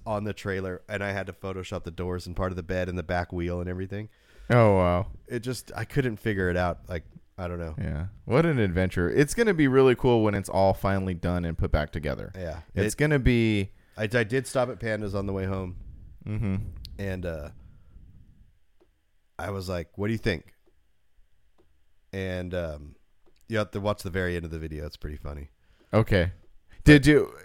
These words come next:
Speaker 2: uh, did you leave it there, or is it st-, uh, now at your house?
Speaker 1: No, it's at my house.
Speaker 2: Oh, okay.
Speaker 1: So he needs the wheels. So I have the wheels here. So I have to figure out what color to powder coat the wheels.
Speaker 2: Mm-hmm.
Speaker 1: But that's based on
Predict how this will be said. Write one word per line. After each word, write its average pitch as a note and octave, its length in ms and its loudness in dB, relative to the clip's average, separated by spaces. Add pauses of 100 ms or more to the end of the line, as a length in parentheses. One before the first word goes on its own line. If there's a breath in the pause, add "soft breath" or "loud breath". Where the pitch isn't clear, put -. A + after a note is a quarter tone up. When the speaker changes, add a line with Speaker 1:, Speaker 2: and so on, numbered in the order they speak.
(100)
Speaker 2:
uh, B2+ 560 6
did B2 200 0
you A#2 80 2
leave A#2 220 0
it B2 80 -2
there, C#3 180 4
or G#2 160 4
is G2+ 120 2
it F#2 80 -4
st-, - 200 -8
uh, G2+ 140 4
now F#2+ 180 2
at F2+ 80 -2
your E2+ 80 -2
house? D2 380 -6
Speaker 1:
No, G#2 80 2
it's E2+ 120 -2
at F#2 80 -2
my D#2+ 100 -4
house. D#2 400 -6 (300)
Speaker 2:
Oh, A2 180 8
okay. D#2 360 0
Speaker 1:
So G2 300 -4
he B2 200 -4
needs C3 240 -4
the G#2 120 -4
wheels. G#2 340 -2
So G2+ 160 -6
I G2 80 0
have G#2+ 140 -2
the G2+ 80 -6
wheels G#2+ 300 -6
here. G2 160 -4
So F2+ 260 -8 (340 soft breath)
I B2+ 220 2
have C#3 160 0
to B2+ 80 -10
figure A2+ 320 -2
out G2+ 240 -2
what G2 260 -6 (340)
color G#2+ 380 -2
to F#2 380 -10 (200)
powder F#2 260 -4
coat F2 240 -10
the E2+ 80 -12
wheels. D#2+ 460 -10 (460 soft breath)
Speaker 2:
Mm-hmm. F2+ 520 -10 (240)
Speaker 1:
But G#2 160 -6
that's B2 260 -2
based A2 340 -4
on F#2+ 240 -2